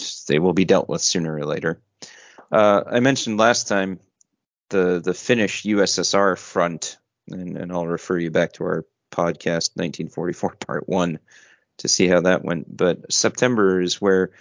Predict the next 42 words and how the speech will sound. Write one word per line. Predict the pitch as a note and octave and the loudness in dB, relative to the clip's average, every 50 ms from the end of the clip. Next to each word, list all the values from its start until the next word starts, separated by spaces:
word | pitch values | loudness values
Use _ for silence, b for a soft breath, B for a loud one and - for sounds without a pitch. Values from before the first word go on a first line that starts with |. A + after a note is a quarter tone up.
| b b b b | b b b b
you | - G2+ | -4 -2
have | G2 G2 F2+ - | 0 0 -2 -2
kind | - - B2 A2+ | -4 -4 0 0
of | F2+ | 0
the | D#2+ | -2
final | - - - G#2+ A2 G#2 F2+ D#2+ | -2 -2 0 0 0 0 -2 -4
ceasefire | - - - - F#2 - - - - F2 E2 E2 D2 E2 - - | -4 -4 -2 -2 -2 -4 -4 -2 0 0 0 0 -2 -6 -10 -12
between | - - - - E2 E2 D#2 | -12 -12 -10 -10 -10 -10 -10
Finland | - - G2+ F#2 F2 E2 E2+ D#2+ D#2+ D#2+ E2+ | -6 -4 -4 -4 -4 -6 -8 -10 -8 -8 -6
and | E2+ E2+ D#2+ | -6 -6 -8
the | D#2 | -8
U | E2 E2 E2 | -6 -4 -2
S | D#2 - - - | -2 -2 -2 -2
S | - - - | -2 -4 -4
R | - - - - | -4 -6 -6 -6
during | - - - D#2+ D2+ C#2+ | -8 -8 -8 -8 -8 -8
World | - A#1 B1 - | -8 -10 -10 -10
War | - - - | -10 -10 -10
Two. | - - - D#2 - - _ B B B B B B B B B B B B B - | -8 -4 -4 -4 -4 -6 _ B B B B B B B B B B B B B -14
That | - - G#2 G#2 C3+ D#3+ F3+ E3+ - | -8 -2 4 6 6 6 6 4 2
allows | - A#2+ A#2 B2 B2+ B2 A#2+ A2+ | 2 2 4 4 4 4 2 0
the | - B2 B2 | -2 0 0
U | A#2+ A#2 | 0 0
S | A2+ - | 0 -2
S | - - - | -4 -4 -2
R | A#2 A2 G#2+ G#2+ G#2+ | 0 2 2 0 0
to, | - - - G2+ G2 F#2+ F#2+ F#2 E2+ E2 - | -2 -4 -4 -2 -2 -2 -2 -4 -6 -8 -6
again, | - A2 G2+ - G#3+ D#3 B2 F#2+ F#2+ F#2+ A#2 C3 B2 _ - | -6 -6 -2 2 4 4 4 2 0 -2 -4 -6 -8 _ -14
refocus | - F#2+ G#2 G#2 G2+ - - F#2+ F#2 F2+ - F2+ - - | -8 -6 -6 -6 -4 0 2 2 2 2 -2 -4 -2 -2
their | - G2 F#2 F2 | -2 0 2 2
efforts | F2 F2 - F2 E2+ - - - - | 0 0 -2 -6 -6 -6 -6 -6 -6
from | - - F#2 F2+ F2+ F2 E2 D#2+ - _ _ _ - | -4 -4 -4 -4 -4 -4 -8 -10 -12 _ _ _ -12
expanding | F#2 F2+ - - - F#2+ F#2 F2+ E2+ E2+ D#2 E2 | -8 -4 -4 -2 0 0 0 0 -2 -4 -6 -8
into | E2 D2+ D2+ E2 | -10 -10 -10 -8
Finland | - - D3 C#3+ B2+ A#2+ A#2 A#2 A2+ A2 G2+ b b b b b b b b b - | -2 0 0 2 2 0 0 0 -2 -4 -6 b b b b b b b b b -6
to | - - C3+ C3 A#2+ | 0 2 4 4 4
expanding | G#2 A2 - - - - A2+ A#2 A2+ G#2+ G#2+ G#2 G2 F#2 | 4 2 -2 -2 0 2 4 4 4 4 2 0 0 0
down | F2 F#2+ G2 G2 F#2 F2+ | 0 0 0 0 -4 -8
through | - - F#2 F2 E2 | -8 -6 -6 -6 -4
the | D#2+ | 0
Baltics | E2 B2+ C3+ A#2+ G#2+ - F#2+ E2+ - - - - - - | 2 2 2 2 2 -2 -4 -4 -4 -4 -8 -8 -8 -8
and | - F#2+ F2+ F2 F2 D#2 - | -10 -12 -12 -12 -14 -16 -18